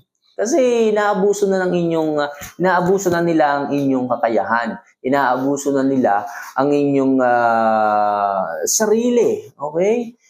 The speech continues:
So, y-, hindi na pagmamahal yun, hindi na pagrespeto yun, mga kamamay. Okay? Kapag,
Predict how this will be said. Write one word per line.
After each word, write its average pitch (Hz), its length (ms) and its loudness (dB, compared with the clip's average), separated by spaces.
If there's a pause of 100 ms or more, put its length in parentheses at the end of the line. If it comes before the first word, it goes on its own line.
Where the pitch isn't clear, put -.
(140)
So, 185 240 2
y-, 185 240 4
hindi 196 240 2
na 196 80 2
pagmamahal 180 560 2
yun, 165 80 0
hindi 160 240 0
na 180 160 -2
pagrespeto 160 720 -2
yun, 143 160 0
mga 139 240 -2
kamamay. 127 560 -2 (320)
Okay? 170 400 0 (240)
Kapag, 143 240 0